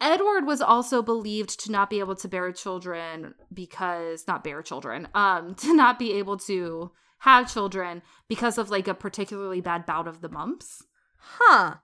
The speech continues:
Speaker 1: So I just found that interesting about their relationship.
Speaker 2: Yeah.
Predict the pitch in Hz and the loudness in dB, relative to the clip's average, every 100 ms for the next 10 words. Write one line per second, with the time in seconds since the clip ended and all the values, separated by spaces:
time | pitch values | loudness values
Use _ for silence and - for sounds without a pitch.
0 | _ - 330 302 339 359 294 247 214 214 | _ 0 2 2 4 6 6 4 0 -6
1 | 196 196 180 170 156 147 - 156 - 147 | -6 -6 -4 -4 -6 -10 -12 -14 -14 -14
2 | - - _ _ _ _ 196 165 123 | -16 -18 _ _ _ _ -8 -8 -8